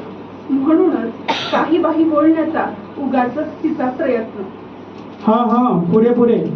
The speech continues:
Speaker 2: अशा मोठमोठ्या शब्दांचे कसल्या आधारावर इंगले बांधायचे, हे आपलं आपणच ठरवा म्हणतो मी. पूर्णाकृतीच्या आश्वासनापर्यंत मजल मारायची की परिणामांच्या डावपेचांवर लक्ष केंद्रित करायचे,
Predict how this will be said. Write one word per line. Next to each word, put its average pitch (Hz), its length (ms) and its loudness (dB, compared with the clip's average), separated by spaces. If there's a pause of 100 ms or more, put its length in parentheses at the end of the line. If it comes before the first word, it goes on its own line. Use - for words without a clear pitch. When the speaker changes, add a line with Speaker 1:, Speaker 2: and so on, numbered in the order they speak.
(420)
Speaker 2:
अशा 202 240 2
मोठमोठ्या 208 580 2
शब्दांचे 202 500 2
कसल्या 220 500 2
आधारावर 247 420 2
इंगले 220 240 4
बांधायचे, 196 800 4 (280)
हे 233 60 2
आपलं 240 240 4
आपणच 254 480 2
ठरवा 233 240 4
म्हणतो 233 380 4
मी. 185 140 4 (760)
पूर्णाकृतीच्या 220 800 4
आश्वासनापर्यंत 214 960 2
मजल 202 400 4
मारायची 190 640 4 (340)
की 240 100 4
परिणामांच्या 233 680 4
डावपेचांवर 226 720 4
लक्ष 180 280 4
केंद्रित 226 380 4
करायचे, 190 720 2